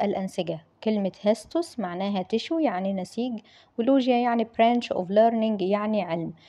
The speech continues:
فإذا الهيستولوجي هو علم دراسة الأنسجة. طيب، يعني إيه علم دراسة الأنسجة، أو أنا بعمل إيه في الهيستولوجي ده؟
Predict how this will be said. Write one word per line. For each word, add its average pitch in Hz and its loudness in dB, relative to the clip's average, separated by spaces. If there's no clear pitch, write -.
فإذا 185 2
الهيستولوجي 247 2
هو 233 6
علم 220 4
دراسة 202 4
الأنسجة. 170 2
طيب، 185 2
يعني 208 2
إيه 359 0
علم 320 6
دراسة 226 -2
الأنسجة، 214 0
أو 196 2
أنا 214 0
بعمل 214 -2
إيه 226 2
في 233 -2
الهيستولوجي 190 -2
ده؟ 165 -6